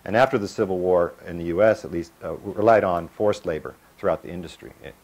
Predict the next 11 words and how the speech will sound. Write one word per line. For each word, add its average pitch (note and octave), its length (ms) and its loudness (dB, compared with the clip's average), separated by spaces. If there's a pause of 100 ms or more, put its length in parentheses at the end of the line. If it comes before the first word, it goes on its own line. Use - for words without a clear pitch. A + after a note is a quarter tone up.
didn't G2+ 200 -2
get - 180 -6
much - 300 -20
better, - 260 -6 (380)
in F#2+ 100 -2
other E2 140 -4
words, D#2+ 180 -8
to - 80 -12
get G#2 160 0
that E2 180 2
turpentine. E2+ 540 -2